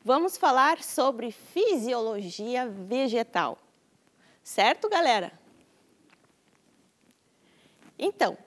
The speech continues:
vamos focar na aula de hoje nos conceitos relacionados à fisiologia vegetal, tá? Que mais cai no enem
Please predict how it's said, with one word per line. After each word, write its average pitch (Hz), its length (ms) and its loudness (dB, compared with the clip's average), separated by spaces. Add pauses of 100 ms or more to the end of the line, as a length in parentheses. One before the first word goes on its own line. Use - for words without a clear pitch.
(140)
vamos 494 420 2
focar 277 840 0
na 202 140 -4
aula 202 200 -4
de 180 160 -10
hoje 185 400 -4 (440)
nos 247 280 -6
conceitos 311 1160 -2 (640)
relacionados 294 1040 2
à 294 80 2
fisiologia 285 680 0
vegetal, 269 520 -4 (500)
tá? 156 260 -8
Que 427 380 -2 (340)
mais 320 400 -2
cai 269 320 -4
no 285 160 -8
enem 254 340 -6